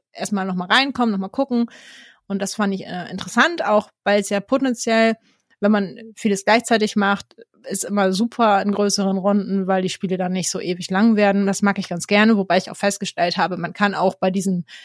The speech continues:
Verfechte, wo setze ich jetzt diesen, diese Splitkarte hin, da kann man sehr schön grübeln, wenn man die richtigen Mitspieler hat, dann geht das. Ähm, ich selber hab dann immer super schnell gespielt,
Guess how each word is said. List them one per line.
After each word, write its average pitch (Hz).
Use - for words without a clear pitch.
Verfechte, 196
wo 233
setze 208
ich 208
jetzt 208
diesen, 196
diese 185
Splitkarte 208
hin, 196
da 170
kann 185
man 175
sehr 202
schön 190
grübeln, 196
wenn 190
man 185
die 185
richtigen 190
Mitspieler 208
hat, 190
dann 165
geht 190
das. 190
Ähm, 202
ich 220
selber 202
hab -
dann 202
immer 196
super 208
schnell 214
gespielt, 233